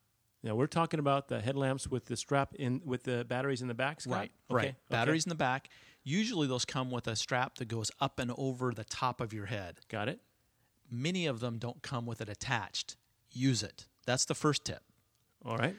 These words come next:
Speaker 2: Because then you don't have to tighten that head strap so tight and cut off the circulation to your brain.
Speaker 1: <laughs> Which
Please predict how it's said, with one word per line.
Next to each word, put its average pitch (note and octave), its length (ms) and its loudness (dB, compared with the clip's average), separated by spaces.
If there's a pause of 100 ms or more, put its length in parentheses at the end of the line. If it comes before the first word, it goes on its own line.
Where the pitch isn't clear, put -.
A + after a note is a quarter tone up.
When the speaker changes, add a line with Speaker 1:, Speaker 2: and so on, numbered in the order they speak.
(120)
Speaker 2:
Because C3 260 2
then F3+ 100 2
you F#3+ 80 2
don't D3+ 160 0
have C#3+ 180 0
to B2+ 80 -4
tighten D3+ 500 -2
that A#2 180 -6
head E3 240 0
strap - 360 -2
so - 160 -2
tight A2+ 360 -2
and G#2+ 100 -10
cut B2 160 2
off A#2 120 0
the - 60 -4
circulation A2 640 -2
to G2+ 40 -4
your G2 100 -2
brain. F#2 360 -8 (300)
Speaker 1:
<laughs> - 280 -4
Which F3 320 6